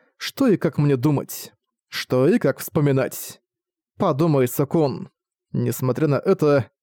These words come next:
вновь повторяет голос Идзуми. «И вспомни». Часть четырнадцатая. Почувствовав вибрацию мобильника,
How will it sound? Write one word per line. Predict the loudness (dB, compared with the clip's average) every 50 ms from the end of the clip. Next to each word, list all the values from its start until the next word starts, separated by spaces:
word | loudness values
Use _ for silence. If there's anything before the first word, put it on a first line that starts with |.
| _ _ _
вновь | -6 -4 -2 0 2 0 0 0
повторяет | -2 -4 -2 0 0 2 2 2 2 2
голос | 2 2 2 2 2 2 0
Идзуми. | -2 -2 -2 0 0 0 0 -2 -4 -6 -10 -14 _ _ _ _ _ _ _ _ _ _ _ _
«И | 0 2 2
вспомни». | 2 0 -4 -6 -4 0 2 2 2 2 0 0 -2 -4 -8 -10 -14 _ _ _ _ _ _ _ _ _ _ _ _ _ _ _ _ _ _ _ _ _ _ _ _ _ _ _ -10
Часть | -4 -2 0 2 2 0 -2 -6
четырнадцатая. | -4 -2 -2 0 0 0 0 -2 -4 -6 -8 -6 -4 -4 -4 -4 -6 -12 -16 -18 _ _ _ _ _ _ _ _ _ _ _ _ _ _ _ _ _ _ _ _ _ _ _ _ _ _ _ -6
Почувствовав | -6 -4 -2 -2 -2 -2 0 0 0 0 0 0
вибрацию | -2 0 0 0 0 0 -2 -2 0
мобильника, | 0 0 0 2 2 2 2 2 0 0 2 2 2 2 0 -4